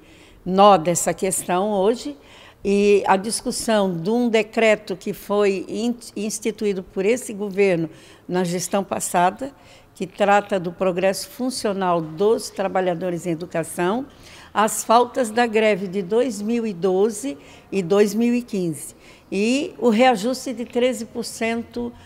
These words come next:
do piso, né, que foi também instituído pelo, pela Lei do Piso Nacional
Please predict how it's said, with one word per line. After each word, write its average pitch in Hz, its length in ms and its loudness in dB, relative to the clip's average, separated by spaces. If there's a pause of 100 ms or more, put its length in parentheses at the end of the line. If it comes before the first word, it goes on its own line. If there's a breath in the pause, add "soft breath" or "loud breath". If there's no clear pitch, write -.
(240 loud breath)
do 202 180 -2
piso, 208 520 -4
né, 190 200 0
que 202 160 -8
foi 202 440 -6 (220)
também 196 420 0
instituído 220 540 -4
pelo, 202 260 -4 (100)
pela 196 220 2
Lei 190 200 2
do 202 120 -6
Piso 196 340 -6
Nacional 175 640 -4